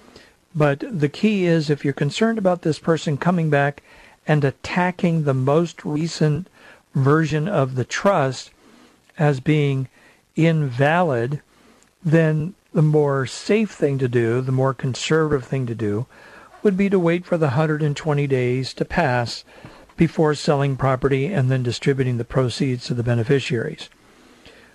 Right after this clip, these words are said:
Um, that, um, that right there would be the conservative thing to do. Um, but there's, but, uh,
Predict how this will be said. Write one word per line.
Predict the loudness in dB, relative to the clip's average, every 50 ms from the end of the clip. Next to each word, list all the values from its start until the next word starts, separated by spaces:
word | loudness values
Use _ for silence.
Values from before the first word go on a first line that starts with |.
| _ _ _ -2
Um, | 0 2 2 2 2 2 0 -2 -6 -8 _ _ _ -20 -20 -20 _ _ _ _ _ _ -2
that, | -2 -2 -2 0 0 2 2 4 2 2 0 -2 -2 0
um, | 2 2 2 0 0 -2 -4 -6 -4 -4 0 0
that | 2 0 0 0
right | 0 0 0 0 -2
there | -2 -2 0
would | 0 0 0
be | -2 -2 -2
the | -2 -2
conservative | 0 -2 -2 0 0 0 2 2 2 0 -2 -2
thing | -2 -4 -4 -2 -4
to | -4
do. | -4 -4 -4 -4 -4 -6 -8 _ _ _ _ _ _ -20 -20 -20 _ _ _ _ _ _ _ _ _ _
Um, | -4 -2 0 0 0 0 0 0
but | -2 0 0 2
there's, | 2 2 2 0 -4 -10 -16 -14 -12
but, | -8 -4 -2 -2 -2 -2 -4 -4
uh, | -2 -2 0 -2 -2